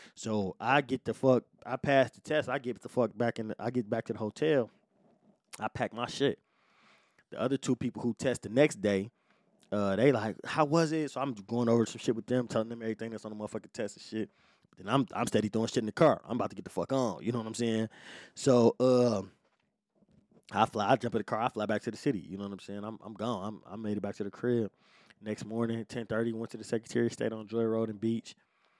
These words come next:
paid my money. You know what I'm saying? Got my motherfucking paper copy of my motherfucking, uh, my, my license and shit. And, you know,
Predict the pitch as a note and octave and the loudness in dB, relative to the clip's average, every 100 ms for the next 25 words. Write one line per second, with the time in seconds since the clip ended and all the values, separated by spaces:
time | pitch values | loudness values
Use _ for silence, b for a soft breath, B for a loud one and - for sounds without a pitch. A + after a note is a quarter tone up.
0 | _ _ _ _ B2+ A#2+ A#2 A#2 A#2+ A#2 | _ _ _ _ 0 0 0 -2 -2 -2
1 | A2+ _ _ _ _ - G#2+ G#2 G#2 A2 | -8 _ _ _ _ -12 -12 -8 -6 -4
2 | G#2 A2+ A2+ A2+ A2 A#2+ A#2 - A2+ A2+ | -2 -2 -4 -6 -2 -4 -2 -2 -2 -2
3 | A#2 A2+ A2 A2+ A2+ A2 A2+ A2 A2+ - | -2 -2 -4 -4 -4 -2 -4 -4 -6 0
4 | A2 G#2+ G#2 A2 - _ _ - G#2 A2+ | 2 2 2 -2 -10 _ _ -10 -4 0
5 | G#2+ - - A2 G#2 A#2 - G2+ G#2 - | 0 -4 -8 -4 0 0 -2 -8 -12 -8
6 | G#2+ A2+ b b b b b - A2 A2+ | -6 -6 b b b b b -12 -6 -4
7 | A2+ A2 G#2+ _ _ _ _ _ _ _ | -4 -6 -10 _ _ _ _ _ _ _
8 | _ _ - B2+ A2+ A2+ | _ _ 2 4 6 4